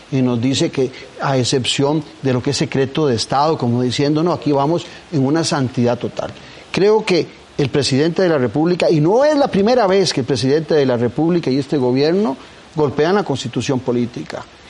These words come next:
que se la brincan. Recuerde, y hay muchos datos, pero les voy a recordar nada más uno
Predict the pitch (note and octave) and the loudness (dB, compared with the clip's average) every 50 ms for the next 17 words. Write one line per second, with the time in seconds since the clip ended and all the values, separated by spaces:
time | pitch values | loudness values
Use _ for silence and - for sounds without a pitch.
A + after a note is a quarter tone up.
0 | - - - D3+ A2+ D3+ C3+ B2+ A#2 A2+ C3 D#3+ F3+ F3+ D#3 - - B2 A#2+ A#2 | -10 -4 -2 0 2 2 2 2 2 2 2 2 2 2 0 0 -2 -6 -6 -8
1 | - - - - - - - - - - - - - - B2+ C#3 A#2 - - F3+ | -14 -18 -20 -20 -20 -20 -20 -20 -20 -20 -20 -12 -6 -2 -2 -2 -2 0 2 2
2 | F#3+ F#3 E3+ D3+ C#3+ D#3 G#3 A#3 A3+ D#3+ C3 C3+ C#3 E3+ F#3 - A#3 F#3 E3+ F3 | 4 4 2 2 2 2 2 4 4 4 2 2 2 2 2 2 2 2 2 0
3 | E3+ - B2 - - A#2+ B2 B2 A2+ C3+ D#3+ F3+ G#3 G3 - F3+ D#3 F3+ F3+ E3+ | -2 -4 -6 -4 -2 0 0 0 2 2 2 2 2 0 0 0 2 2 2 2
4 | E3+ D#3+ C#3+ C3+ B2+ A#2 A2+ - D#3+ G3+ G3 D3 | 2 2 2 2 0 0 0 0 0 0 0 -2